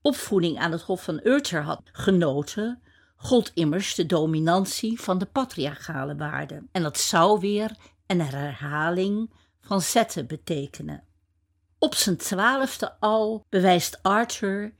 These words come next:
dat hij rijp is voor het koningschap. Hij is namelijk in staat het zwaard Excalibur op een gemakkelijke manier uit een steen te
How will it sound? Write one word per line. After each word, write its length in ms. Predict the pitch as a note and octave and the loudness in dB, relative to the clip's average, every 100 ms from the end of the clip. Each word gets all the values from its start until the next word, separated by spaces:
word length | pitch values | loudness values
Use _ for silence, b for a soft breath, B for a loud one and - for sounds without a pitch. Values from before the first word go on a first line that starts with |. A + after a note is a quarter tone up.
| _ | _
dat 180 | - F3+ | -6 -4
hij 160 | D#3+ C#3 | -4 -4
rijp 520 | C#3+ D3+ E3+ F3 - | -4 0 0 0 -6
is 200 | F3 - | -8 -4
voor 180 | - F3+ | -2 -2
het 160 | F#3 | -4
koningschap. 840 | - C4 F3+ C#3+ - - - - - | 2 4 4 0 -4 -10 -14 -16 -6
Hij 200 | - F3 | 0 2
is 220 | G#3 B3 | 2 0
namelijk 520 | G#3+ A3+ G3+ G3 F#3 - | 2 2 2 0 -4 -6
in 160 | - D#3 | -4 -4
staat 520 | - - E3 D#3 A#3 | -6 -8 -2 0 0
het 140 | E3 - | -4 -8
zwaard 520 | - C#3 D#3 A3 - b | -8 -4 -4 -4 -8 b
Excalibur 1000 | F#3 - G#3+ E3 A3 E3 G#3 A#3+ C#4 C#4+ | -2 0 0 2 2 2 2 2 0 0
op 180 | A#3+ A#3 | 0 2
een 60 | F#3+ | -2
gemakkelijke 760 | F#3+ D#3+ D#3 G#3+ A#3 G3 - | -2 0 2 2 0 -2 0
manier 540 | F3 E3 E3 G3+ A3 - _ | 0 2 2 4 2 -4 _
uit 220 | G#3+ G#3+ | 2 4
een 60 | G3 | -2
steen 420 | - - A#3+ | 0 4 4
te 120 | G3 | 4